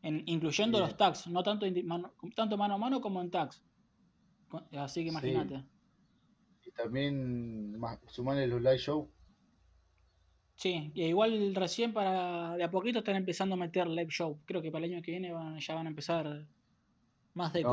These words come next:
Speaker 2: sí,
Speaker 1: corrido,
Speaker 2: pero,
Speaker 1: creo.
Speaker 2: o sea, sumale la, en esos años, digo, los live show que
Speaker 1: Sí.
Speaker 2: también eran, eran esos enfrentamientos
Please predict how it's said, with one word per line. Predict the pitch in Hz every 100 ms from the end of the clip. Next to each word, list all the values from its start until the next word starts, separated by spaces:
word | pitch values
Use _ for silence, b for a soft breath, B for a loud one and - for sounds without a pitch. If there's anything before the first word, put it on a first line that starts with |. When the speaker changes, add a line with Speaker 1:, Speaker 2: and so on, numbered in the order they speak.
| 156
Speaker 2:
sí, | 156
Speaker 1:
corrido, | -
Speaker 2:
pero, | 110 107
Speaker 1:
creo. | 104 98 - _ _ _ _ _ _ _
Speaker 2:
o | -
sea, | - -
sumale | 117 123 139 143 127
la, | 113 107 104 98 - -
en | 120
esos | 120 127 123 135
años, | 143 123 117
digo, | 117 107
los | 104 104
live | 110 123
show | - 135
que | 160 175
Speaker 1:
Sí. |
Speaker 2:
también | 165 131 123
eran, | 117 107 95 - _ _ _ _ _ _ _ -
eran | 117 117
esos | 120 127 113
enfrentamientos | 101 104 98 101 120 104 98